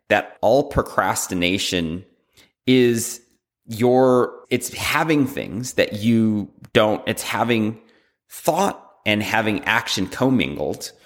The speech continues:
together and you not realizing it. Or you can take that even one step further and just say to yourself that procrastination is just things I'm resisting that I'm unaware of,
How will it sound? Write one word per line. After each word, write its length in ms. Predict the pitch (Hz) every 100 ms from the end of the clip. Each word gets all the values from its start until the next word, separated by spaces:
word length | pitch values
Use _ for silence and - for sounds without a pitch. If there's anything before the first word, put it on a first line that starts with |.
| _ -
together 560 | 87 139 87 87 98 - -
and 160 | 110
you 160 | 101 123
not 300 | 120 - 90
realizing 580 | 113 107 64 50 - -
it. 100 | -
Or 400 | 113 113 107 101 - - _ _ _ _ _ _ _ _ -
you 160 | 107 117
can 140 | 113
take 240 | - 123 120
that 260 | 104 -
even 280 | 104 98 95
one 160 | 92 98
step 240 | - -
further 580 | - 175 113 82 104 - - - -
and 140 | 107
just 200 | 110 -
say 340 | 110 107 104
to 180 | - -
yourself 560 | 90 - 85 82 - - _ _ _ -
that 320 | 101 - -
procrastination 920 | - - 143 - 110 104 127 - 98
is 200 | 98 95
just 300 | 117 110 - _ _
things 500 | - 131 131 131 127
I'm 220 | 107 104
resisting 560 | 92 82 107 - 123 117
that 120 | 92
I'm 160 | 85 - -
unaware 600 | 101 87 78 78 - -
of, 280 | - -